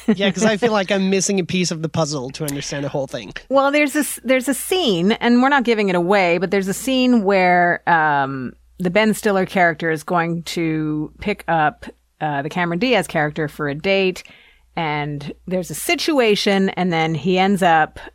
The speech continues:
Speaker 1: uh, uh,
Speaker 2: Well, I've just Googled Cameron Diaz hair
Speaker 1: Yeah.
Speaker 2: gel.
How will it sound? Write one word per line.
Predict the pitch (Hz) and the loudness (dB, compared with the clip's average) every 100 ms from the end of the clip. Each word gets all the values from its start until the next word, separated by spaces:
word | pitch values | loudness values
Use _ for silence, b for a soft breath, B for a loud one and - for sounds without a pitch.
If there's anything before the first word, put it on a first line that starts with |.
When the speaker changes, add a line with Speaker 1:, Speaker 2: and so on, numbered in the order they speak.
| - | -6
Speaker 1:
uh, | 151 135 123 120 123 - _ _ _ - _ _ _ - - - | -2 -2 -2 -4 -8 -16 _ _ _ -20 _ _ _ -18 -16 -8
uh, | 139 131 123 120 92 208 - - | -6 -6 -8 -10 -10 -14 -16 -4
Speaker 2:
Well, | 190 233 - | 0 0 0
I've | 226 269 214 175 | 0 0 -2 -6
just | 165 247 - | -2 -2 -2
Googled | 214 214 196 170 - | -2 0 2 0 -2
Cameron | 196 190 175 160 | -2 -2 -2 -4
Diaz | 156 175 151 135 127 117 - _ | -2 -2 -2 -2 -6 -10 -14 _
hair | - 196 180 | -4 -2 0
Speaker 1:
Yeah. | 147 | 0
Speaker 2:
gel. | 135 80 120 | -2 -6 -12